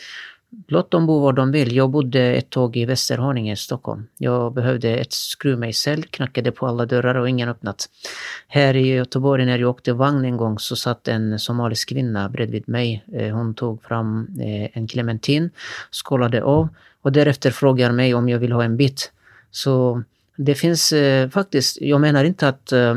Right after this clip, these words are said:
etniska svenskar är helt, eh, egoistiska människor. Jag har haft svenska vänner och har också det på arbetet. Mycket bra människor. Men det finns fördelar och nackdelar. Man vill självklart bo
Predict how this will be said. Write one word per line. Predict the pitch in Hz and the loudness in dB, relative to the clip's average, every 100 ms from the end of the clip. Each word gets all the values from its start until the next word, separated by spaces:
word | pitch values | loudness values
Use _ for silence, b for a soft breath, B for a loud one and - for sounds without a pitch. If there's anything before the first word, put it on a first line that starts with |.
| 123 | -2
etniska | 123 - 120 - | -6 -4 -4 -4
svenskar | - 127 156 - - 117 | -4 -2 -2 -2 -2 -2
är | 113 | 0
helt, | 107 110 - | 0 -4 -4
eh, | 113 | -2
egoistiska | 110 110 117 127 127 - 127 - | 0 -2 -2 0 0 -2 -8 -6
människor. | 120 127 110 98 120 | -4 -4 -4 -8 -6
Jag | 113 | -4
har | 107 113 | -2 -2
haft | 117 - | -4 -6
svenska | - 123 123 - 113 | -6 -4 -4 -4 -2
vänner | 131 117 110 | 0 0 -2
och | 107 | -2
har | 117 | -2
också | 139 - - | -2 -4 -6
det | - - B B B B _ - | -6 -8 B B B B _ -8
på | 123 117 - | -6 -4 -2
arbetet. | 123 117 113 - 120 113 - 117 | -2 -2 -6 -4 -4 -4 -8 -10
Mycket | 120 135 - - 120 117 113 - | -4 -6 -6 -6 -2 -2 -4 -6
bra | 139 127 135 135 | -4 0 2 2
människor. | 135 127 - 101 131 | 2 0 -4 -8 -6
Men | 131 135 131 131 _ _ | 0 0 0 -4 _ _
det | - | 0
finns | 143 160 | 2 0
fördelar | - 208 185 170 170 165 | 0 0 0 0 0 0
och | 156 | 0
nackdelar. | 170 - 135 110 110 - - - - | -2 -2 -4 -4 -8 -12 -12 -14 -8
Man | 143 147 | -2 2
vill | 147 | 2
självklart | 139 156 139 - 139 135 | 0 -2 -2 0 0 0
bo | - 131 123 120 | 0 2 2 0